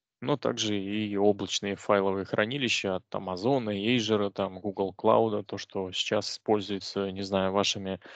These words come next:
сотрудниками либо тайком от вас, либо уже вы смирились и приняли это за корпоративный стандарт. Вы можете использовать это здесь.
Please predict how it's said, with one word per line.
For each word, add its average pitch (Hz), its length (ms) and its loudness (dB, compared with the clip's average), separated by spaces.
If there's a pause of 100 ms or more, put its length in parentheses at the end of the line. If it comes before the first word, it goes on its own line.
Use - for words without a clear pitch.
(220)
сотрудниками 107 720 0
либо 101 200 2
тайком 143 460 2
от 127 140 -2
вас, 113 360 2
либо 107 340 0
уже 104 500 0
вы 104 220 -4
смирились 104 600 -2
и 117 60 -10
приняли 101 460 0
это 98 220 -2
за 101 320 -6
корпоративный 98 680 -2
стандарт. 92 500 -4
Вы 120 100 -2
можете 107 360 -4
использовать 98 560 -2
это 104 180 0
здесь. - 360 -4